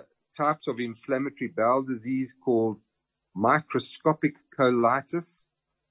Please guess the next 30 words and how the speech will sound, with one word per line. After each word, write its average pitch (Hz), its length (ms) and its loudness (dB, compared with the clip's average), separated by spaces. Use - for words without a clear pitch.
um, 101 680 -4
which 104 380 -2
are, 110 760 4
which - 560 -8
look 139 340 2
completely 180 600 -2
normal 147 480 4
when 131 180 2
you, 127 140 2
when 120 200 0
you 123 220 -2
scope 175 420 2
the - 100 -4
patient, 117 600 -2
but 101 120 -2
when 123 160 4
you 139 80 0
take 160 400 0
biopsies, 131 720 0
they 120 140 4
show 147 320 0
up 139 160 -2
this - 240 -6
microscopic 139 880 -2
inflammation, 123 960 0
which 113 200 -4
is 110 120 -2
below 120 440 8
the 135 140 2
surface - 720 -2